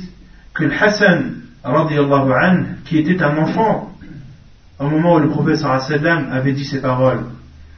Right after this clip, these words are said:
ils avaient compris, ils avaient déduit de ce, de cette parole du prophète, sallallahu alayhi wa sallam, que le Hassan ne mourra pas jeune,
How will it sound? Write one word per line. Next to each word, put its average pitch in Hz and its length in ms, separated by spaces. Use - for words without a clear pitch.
ils 143 200
avaient 180 200
compris, 233 720
ils 147 220
avaient 151 540
déduit 185 540
de 135 80
ce, 151 180
de 139 300
cette - 200
parole 202 320
du 143 80
prophète, 143 340
sallallahu 131 260
alayhi 143 180
wa 202 80
sallam, 208 240
que 143 120
le 131 100
Hassan 220 560
ne 156 360
mourra 151 580
pas 196 460
jeune, 120 560